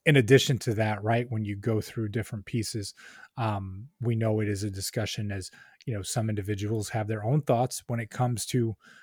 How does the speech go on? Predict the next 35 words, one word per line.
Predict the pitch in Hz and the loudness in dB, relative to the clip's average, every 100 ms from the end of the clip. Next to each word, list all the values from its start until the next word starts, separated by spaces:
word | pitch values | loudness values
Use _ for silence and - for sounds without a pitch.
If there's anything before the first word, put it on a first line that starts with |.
| - _ - | -20 _ 0
to | 143 | 4
the | 120 | 4
vaccine | 110 127 123 - 135 135 135 | 6 6 4 2 2 4 2
and, | 120 104 | 0 -2
and | 104 101 101 | -6 -6 -6
what | 101 127 - | 2 2 4
they | 120 | 2
would | 113 110 98 | 2 0 -2
see | - 135 123 | 0 2 2
as | 104 | 2
an | 110 | 0
option | 120 120 127 107 | 0 -2 -4 -6
for | - 123 110 | -4 0 2
them, | 120 123 117 - - - - - | 4 4 2 -6 -18 -20 -20 -8
um, | 107 98 104 | -6 -4 -6
moving | 117 113 104 101 95 | -2 0 0 -2 -6
forward. | - 107 95 90 90 | -4 -2 -2 -6 -6
So | - 113 | -2 0
I | 113 | 0
encourage | 104 131 113 | 2 4 4
you | 110 | 2
to | 110 | 0
log | 110 110 | 0 0
on | 107 104 | 0 -2
to | |
buffalo | 98 104 - 107 | -2 -4 -2 -4
rumblings | 101 104 104 98 | -2 -2 -2 -4
dot | - - | -6 -8
com | - 143 120 - - - _ _ | 0 2 2 -4 -16 -20 _ _
if | 120 | -2
you | 127 | 0
would | 117 110 | 0 2
like | 110 101 | 0 0
to | 107 | -4
join | 101 104 101 98 | -4 -2 -4 -6